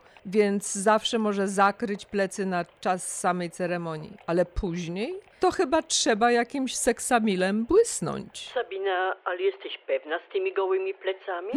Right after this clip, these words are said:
Speaker 1: No wiesz, myślałam, że akurat ciebie przekonywać nie muszę.
Speaker 2: <laughs> Mnie nie, ale Krycha może rzeczywiście nie udźwignąć. Ona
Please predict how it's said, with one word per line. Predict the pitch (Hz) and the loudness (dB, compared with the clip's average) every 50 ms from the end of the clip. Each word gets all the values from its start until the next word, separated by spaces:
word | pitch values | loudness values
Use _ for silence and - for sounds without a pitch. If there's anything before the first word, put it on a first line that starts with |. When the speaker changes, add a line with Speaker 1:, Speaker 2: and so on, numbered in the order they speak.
| 320 277 302 | 4 6 6
Speaker 1:
No | 214 185 170 | 6 4 2
wiesz, | 160 160 165 165 180 214 330 359 - - - - - - - _ _ | 2 0 0 2 2 0 0 -2 -6 -10 -12 -14 -20 -20 -20 _ _
myślałam, | - 214 220 - - 214 208 202 196 196 190 | 0 0 0 2 4 4 6 6 4 4 2
że | 185 190 | 2 0
akurat | 185 185 - 180 175 175 180 - - - - | 0 0 0 0 0 0 0 -2 -6 -10 -8
ciebie | - - - 233 196 170 196 226 262 330 359 - - - - | -2 2 4 4 4 4 4 2 2 2 0 -4 -10 -14 -10
przekonywać | - - 320 311 - 330 311 330 330 349 339 - - | -4 -4 -2 0 0 0 2 2 2 2 2 2 0
nie | 339 320 | 0 0
muszę. | 277 214 185 - - 135 135 147 165 - - - | 0 0 0 -2 -4 -6 -6 -6 -8 -6 -4 -2
Speaker 2:
<laughs> | - - - - - - - - - 403 - - - - | -2 -2 -4 -4 -6 -6 -4 -2 -2 -2 -2 -2 -6 -6
Mnie | - 254 233 214 190 180 | -4 -2 0 2 2 2
nie, | 185 240 311 392 302 185 160 156 175 185 - - | 2 2 4 4 4 4 2 2 0 -2 -2 -2
ale | 175 180 180 - | -2 -2 -4 -4
Krycha | - - - 196 185 190 - 185 | -6 -2 -2 -2 0 0 -2 -4
może | 170 170 180 - 214 175 | -2 -2 -4 -4 -4 -6
rzeczywiście | - 185 185 - - 208 185 - - - - - - 202 | -8 -8 -10 -8 -8 -8 -6 -6 -6 -6 -6 -4 -4 -2
nie | 185 185 190 | 0 0 -2
udźwignąć. | 190 196 - - - - 190 170 165 160 156 147 147 165 175 - - - - - - - - - | -2 -4 -8 -12 -8 -6 -6 -6 -6 -4 -2 -2 -2 -4 -6 -12 -14 -14 -14 -14 -14 -10 -6 -4
Ona | 185 180 170 170 | -2 -2 -2 -2